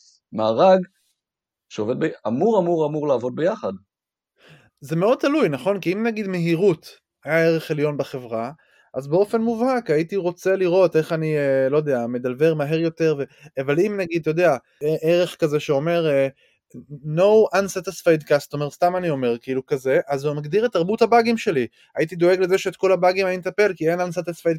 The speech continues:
Speaker 2: customer. אם יש לי משהו, זה, שוב, זה עקרונות כאלה עליונים, שבדרך כלל,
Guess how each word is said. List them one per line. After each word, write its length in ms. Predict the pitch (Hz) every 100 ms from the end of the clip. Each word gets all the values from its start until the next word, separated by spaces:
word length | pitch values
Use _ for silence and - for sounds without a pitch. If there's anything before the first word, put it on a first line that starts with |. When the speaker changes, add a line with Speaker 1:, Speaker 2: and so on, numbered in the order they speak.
| 175
Speaker 2:
customer. 320 | 170 - 143 120 _ _ _
אם 140 | 180 196
יש 120 | 196
לי 60 | 202
משהו, 260 | 180 190 185 -
זה, 160 | - 135
שוב, 200 | - 226
זה 100 | 165
עקרונות 440 | 156 - 151 202 226
כאלה 240 | 208 180
עליונים, 440 | 160 156 170 220 165 _ _
שבדרך 460 | - 143 147 170 170
כלל, 160 | 160